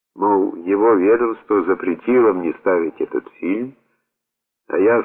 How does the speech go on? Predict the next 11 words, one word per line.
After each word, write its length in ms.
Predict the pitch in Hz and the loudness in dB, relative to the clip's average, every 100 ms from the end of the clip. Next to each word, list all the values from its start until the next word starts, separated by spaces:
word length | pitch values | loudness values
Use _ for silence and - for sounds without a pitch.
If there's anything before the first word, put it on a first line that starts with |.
| - | -2
слушался, 680 | 107 117 110 131 123 - 123 | 0 2 2 2 0 -2 -2
проявил 580 | 98 87 92 113 113 - | 0 2 2 2 2 -2
упрямство, 880 | 101 - 98 95 110 113 - - 135 | -6 -2 0 2 2 -2 -6 -2 -2
непослушание 1120 | 131 98 82 78 - 80 - 80 110 160 147 | 0 -4 -4 -4 -4 -4 0 0 0 -2 -2
и 20 | |
всё 160 | - 131 | 0 2
равно 400 | 127 170 196 147 | 4 4 2 2
осуществил 960 | 90 87 95 90 - 90 _ 110 87 | -2 -4 -6 -6 -6 -8 _ 0 0
реализацию. 920 | 80 85 87 87 85 80 - _ - _ _ _ _ _ _ _ _ _ _ _ _ _ | 0 2 0 0 -2 -4 -6 _ -20 _ _ _ _ _ _ _ _ _ _ _ _ _
Ведь 200 | - 104 - _ | -4 -4 -6 _
киноначальство 1120 | - 98 98 95 82 90 92 - - 101 95 | -4 0 0 0 0 0 0 -2 -2 0 0